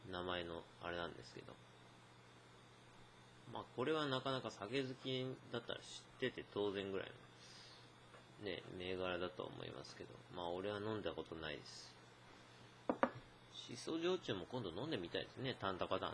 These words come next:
ね。まあ、いつか買うとは思うんですけ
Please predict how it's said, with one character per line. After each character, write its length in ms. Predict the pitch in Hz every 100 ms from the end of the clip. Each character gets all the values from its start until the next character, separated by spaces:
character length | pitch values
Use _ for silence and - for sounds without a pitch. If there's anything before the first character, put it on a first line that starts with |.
| -
ね。 120 | 107 - - - - - - - - - - - - - - - - - - - - - - - - -
ま 60 | -
あ、 60 |
い 120 | 127 -
つ 80 |
か 140 | - 98
買 180 | - 107
う 60 |
と 120 | -
は 60 | 82
思 80 | 76
う 40 |
ん 120 | 78
で 120 | - -
す 80 |
け 80 | -